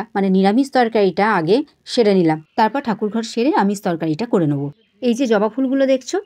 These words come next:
এগুলো কাকু তুলে নিয়ে এসছে। আমাদের মন্দিরটা তো অনেকেই জানো যে আমাদের রঘুনাথের মন্দির, নারায়ণের শিলা রয়েছে। নারায়ণ পুজোতে কিন্তু জবা ফুল লাগে না, কিন্তু আমাদের হনুমানজিও রয়েছে,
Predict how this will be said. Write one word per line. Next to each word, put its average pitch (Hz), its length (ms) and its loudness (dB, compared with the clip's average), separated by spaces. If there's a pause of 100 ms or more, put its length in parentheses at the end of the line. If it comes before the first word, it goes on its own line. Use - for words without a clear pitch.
(160)
এগুলো 233 160 0
কাকু 202 300 -4
তুলে 170 180 -4
নিয়ে 165 200 0
এসছে। 156 220 -12 (340)
আমাদের 233 340 2
মন্দিরটা 294 380 4
তো 311 100 0
অনেকেই 247 400 0
জানো 240 300 0
যে 254 100 -2
আমাদের 214 280 0
রঘুনাথের 226 460 0
মন্দির, 196 360 0 (100)
নারায়ণের 185 500 0
শিলা 208 240 0
রয়েছে। 185 320 -2 (280)
নারায়ণ 214 460 2
পুজোতে 294 320 -2
কিন্তু 311 200 0
জবা 269 200 2
ফুল 247 240 -4
লাগে 180 160 -2
না, 165 120 -6
কিন্তু 262 220 -4
আমাদের 214 320 0 (500)
হনুমানজিও 214 580 2
রয়েছে, 180 380 0